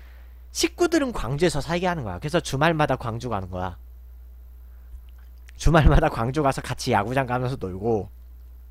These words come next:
응? <laughs> 같이 야구장 가서 놀고, 그, 그, 뭐냐. 왜냐면 그 교직원은 장성으로 갈 수도 있고, 목포로 갈 수도 있고, 순천으로 갈 수도 있고, 뭐 그렇게 왔다 갔다 하거든요.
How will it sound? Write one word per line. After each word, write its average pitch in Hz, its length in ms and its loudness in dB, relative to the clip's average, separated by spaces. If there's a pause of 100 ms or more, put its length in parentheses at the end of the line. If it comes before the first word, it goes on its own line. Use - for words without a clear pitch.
응? 143 160 -4 (320)
<laughs> - 300 -10
같이 - 320 0
야구장 139 360 2
가서 143 220 0
놀고, 107 500 -2 (320)
그, 107 300 -4 (2000)
그, 135 460 0 (1080)
뭐냐. 113 440 0 (1500)
왜냐면 226 600 6 (640)
그 202 180 4
교직원은 214 600 6 (360)
장성으로 262 640 4
갈 208 140 4
수도 190 240 -2
있고, 190 180 2
목포로 233 440 6
갈 220 120 4
수도 - 220 -4
있고, 233 220 0
순천으로 349 560 0
갈 220 120 4
수도 - 220 0
있고, 196 180 0
뭐 180 140 0
그렇게 175 260 -4
왔다 135 260 -2
갔다 165 300 -2
하거든요. 185 560 -2